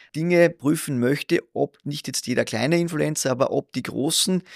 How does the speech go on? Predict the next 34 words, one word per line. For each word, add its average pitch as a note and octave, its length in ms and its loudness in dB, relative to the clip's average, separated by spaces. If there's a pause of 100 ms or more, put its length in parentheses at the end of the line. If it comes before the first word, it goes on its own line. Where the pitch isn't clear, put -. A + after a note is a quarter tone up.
(260)
die D3+ 80 4
eine C3+ 160 0
Wertschöpfung B2 600 -2
haben, A#2 380 0
hier C3+ 140 2
letztlich B2 400 0
auch A2+ 160 -6
die C#3 100 -8
Steuern, E3 480 2
äh, G#2 80 -6
entrichten. C3+ 840 0
Und - 340 -2
da A#2+ 220 8
ist F3 180 4
es F#3 160 0 (180)
jetzt - 280 -8
in C#3 260 -4
letzter - 320 0
Zeit D3 320 6
auch C#3 160 0
vermehrt B2+ 480 2
dann D#3+ 100 2
schon D3+ 280 -4 (100)
zu D3 140 -4
Prüfungshandlungen C3+ 840 -2
gekommen. C3+ 440 0
Vielleicht C3 280 4
hier F3 80 4
nur F3 120 6
ein E3 100 4
paar C#3 180 6
Zahlen, C3+ 340 6
Daten, C3+ 320 4
Fakten. - 600 -2